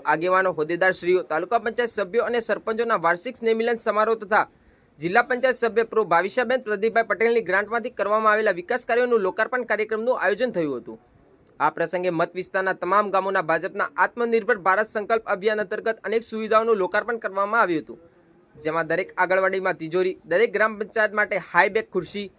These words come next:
પોર્ટેબલ સાઉન્ડ સિસ્ટમ, ઓફિસ ચેર ટેબલ સેટ તેમજ પંદરમાં નાણાપંચની ગ્રાન્ટમાંથી કચરાના નિકાલ માટે ઈ રિક્ષા,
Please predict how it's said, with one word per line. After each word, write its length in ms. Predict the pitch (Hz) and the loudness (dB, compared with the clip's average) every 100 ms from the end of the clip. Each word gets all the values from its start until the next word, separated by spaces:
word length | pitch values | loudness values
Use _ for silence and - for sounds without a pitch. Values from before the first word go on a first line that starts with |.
| _ _ _ | _ _ _
પોર્ટેબલ 340 | 190 202 214 214 | -2 0 0 0
સાઉન્ડ 300 | - 180 196 | 0 -2 -2
સિસ્ટમ, 400 | 208 170 214 196 - _ - _ _ _ | -6 -2 -2 -2 -10 _ -20 _ _ _
ઓફિસ 380 | - 202 220 220 | 2 2 2 -2
ચેર 180 | 220 233 | 0 0
ટેબલ 300 | 226 220 226 | 0 0 0
સેટ 340 | - 196 214 - _ _ _ - | 0 0 -2 -6 _ _ _ -2
તેમજ 260 | 240 277 - | 0 0 -2
પંદરમાં 420 | 214 233 254 262 | -4 -2 -2 0
નાણાપંચની 520 | 220 226 226 220 220 | 0 0 -2 -8 -4
ગ્રાન્ટમાંથી 400 | 185 214 208 226 | 0 0 -2 -6
કચરાના 500 | 233 202 196 214 233 | -4 -4 0 0 0
નિકાલ 340 | 220 190 220 226 | -2 0 0 0
માટે 160 | 226 214 | -2 -6
ઈ 180 | 208 | -8
રિક્ષા, 380 | 202 208 - 214 | -10 -10 -4 -4